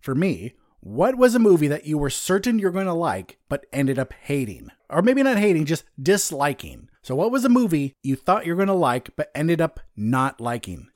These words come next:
And ladies and gentlemen, before we go, let me tell you what movies we're gonna be talking about next week so you can play along at home. We're gonna be talking about Isn't It Romantic? That's the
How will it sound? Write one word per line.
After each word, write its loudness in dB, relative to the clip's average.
And 0
ladies 0
and -4
gentlemen, 2
before -2
we 4
go, 2
let -4
me -2
tell -4
you 0
what -2
movies 0
we're 0
gonna 0
be 0
talking -2
about -2
next -2
week 2
so -2
you 0
can 0
play 2
along 2
at -2
home. 0
We're -2
gonna 0
be 0
talking 2
about 0
Isn't 0
It -6
Romantic? 0
That's -4
the -2